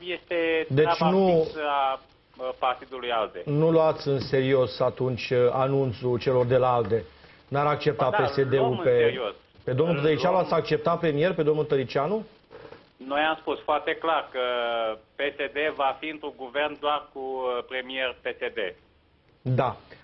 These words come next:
Speaker 2: Astăzi ați publicat un mesaj interesant, domnule Ivan. Ați vorbit despre faptul că sistemul, dacă discutasem la început emisiunii despre sistem, sistemul, uh, se luptă, da, zilele acestea să își,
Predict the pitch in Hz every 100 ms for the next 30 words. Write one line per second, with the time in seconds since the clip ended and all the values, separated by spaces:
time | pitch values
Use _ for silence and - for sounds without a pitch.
0 | - 185 180 220 190 190 180 - 180 165
1 | 156 165 180 175 160 151 147 160 143 135
2 | 143 131 139 131 127 123 120 104 120 135
3 | 143 127 123 127 139 143 143 - 143 123
4 | 131 131 139 156 151 151 - 143 123 131
5 | 120 123 127 123 - 117 120 - 120 117
6 | 117 123 123 113 120 120 123 120 120 139
7 | 120 113 - 117 147 - - - _ -
8 | 165 - 214 208 208 202 196 - _ _
9 | - 170 175 170 165 165 160 160 156 202
10 | 185 233 180 - 147 143 135 160 151 127
11 | 160 156 139 127 123 123 - 127 - 143
12 | 165 160 - 165 196 196 - - _ _
13 | _ - 170 - -